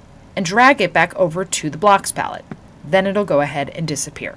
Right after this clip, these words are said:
Now, the other thing you can do is listed up here. If you see this little scissors icon and click it,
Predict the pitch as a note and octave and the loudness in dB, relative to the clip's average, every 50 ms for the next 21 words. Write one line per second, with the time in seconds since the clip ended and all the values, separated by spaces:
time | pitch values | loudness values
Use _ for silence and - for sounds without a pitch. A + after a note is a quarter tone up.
0 | - - - - - - - - - - - - - - - - - - - - | -16 -20 -20 -20 -20 -20 -20 -20 -20 -20 -20 -20 -20 -20 -20 -20 -20 -20 -20 -20
1 | - - - - - - - - - - - - - - - - - - - - | -20 -20 -20 -20 -20 -20 -20 -20 -20 -20 -20 -20 -20 -20 -20 -20 -20 -20 -18 -4
2 | - G#3 F#3+ G3+ A3+ C#4 E4+ G#4+ G4 - C#4+ G#3 F#3+ E3 D#3 D#3+ D#3+ - C#3+ A#2+ | 0 0 2 6 6 6 6 6 4 4 0 0 0 -2 -4 -4 -6 -4 -2 -4
3 | B2 E3+ F3 - - - - - - - - - - - - - - - - - | -4 -4 -6 -10 -16 -20 -20 -20 -20 -20 -20 -20 -20 -20 -20 -20 -20 -20 -20 -20
4 | - - - - - - - - - - - - F#3+ - A#3 A3 - G#3 G#3 G#3+ | -20 -20 -20 -20 -20 -20 -20 -20 -20 -20 -10 -4 2 2 2 2 2 -2 -2 -4
5 | A3+ A3 - D4 C#4 - - - - - - - - - - - - - - - | -4 -2 2 2 2 2 2 -2 -12 -20 -20 -20 -20 -20 -20 -20 -20 -20 -20 -20
6 | - - - - G3 G3 A#3 A3 - - D#4 C#4 F4 C#4+ - - G3+ G#3 - - | -20 -8 -4 -2 0 0 2 2 4 4 4 4 4 2 2 2 2 0 0 0
7 | - C#4+ C4+ A3+ F3+ C#3+ D#3 B2+ G#2+ F#2+ - - G2+ D3 A3+ - - - - - | 0 2 2 2 2 2 2 0 0 0 0 -2 -2 -2 -2 -6 -10 -18 -20 -20
8 | - - - D#3+ D#3 - B3 - - - - D#3 | -18 -10 -8 -8 -2 0 0 0 2 0 0 -2